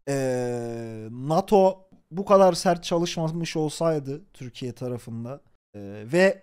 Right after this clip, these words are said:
komünizme karşı propaganda, bunlar Allahsız, kitapsız,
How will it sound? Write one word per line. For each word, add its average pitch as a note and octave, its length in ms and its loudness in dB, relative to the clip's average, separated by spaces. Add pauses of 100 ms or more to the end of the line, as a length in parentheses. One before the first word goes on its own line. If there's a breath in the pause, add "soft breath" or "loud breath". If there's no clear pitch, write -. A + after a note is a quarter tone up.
(120)
komünizme G3+ 720 0
karşı F3+ 440 0
propaganda, F3 800 2
bunlar F#3 320 0
Allahsız, F3+ 640 0
kitapsız, F3 680 0